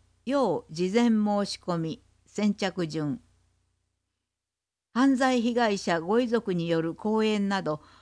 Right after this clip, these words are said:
犯罪被害者等を支える社会づくりを呼びかける啓発イベントを実施します。問い合わせ先、環境生活部、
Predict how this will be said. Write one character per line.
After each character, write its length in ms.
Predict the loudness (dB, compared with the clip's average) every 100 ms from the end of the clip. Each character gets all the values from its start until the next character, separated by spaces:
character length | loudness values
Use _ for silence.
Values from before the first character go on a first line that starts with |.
| _ -2
犯 260 | 2 4
罪 260 | 4 0 0
被 100 | 0
害 220 | 0 0
者 220 | 0 -2
等 320 | -2 0 2 0
を 100 | 0
支 100 | -2 -2
え 220 | 0 0
る 180 | -2 -4
社 160 | -4 -4
会 240 | -2 -2
づ 160 | -2 -4
く 140 | -4
り 160 | -2 0
を 80 |
呼 120 | 0 -4
び 120 | -4
か 140 | -6
け 180 | -4 -4
る 200 | -4 -6 -4
啓 200 | -2 0
発 340 | -2 -4 -2
イ 140 | -2 0
ベ 140 | -2
ン 120 | -4
ト 200 | -4 -4
を 100 | -4
実 180 | -4 -6
施 240 | -6 -6 -8
し 160 | -6
ま 160 | -4 -4
す。 320 | -6 -16 -20 _ _ _ _ _ _ _ _ _ _ _ _ _ _ _ -6
問 200 | -2 0
い 60 |
合 80 | 0
わ 120 | 0
せ 100 | -2
先、 420 | -4 -4 -6 -10 -20 _ _ _ _
環 240 | -2 0 0
境 240 | 0 0
生 280 | 0 -2 -2
活 340 | -2 -4 -4
部、 260 | -6 -8 -12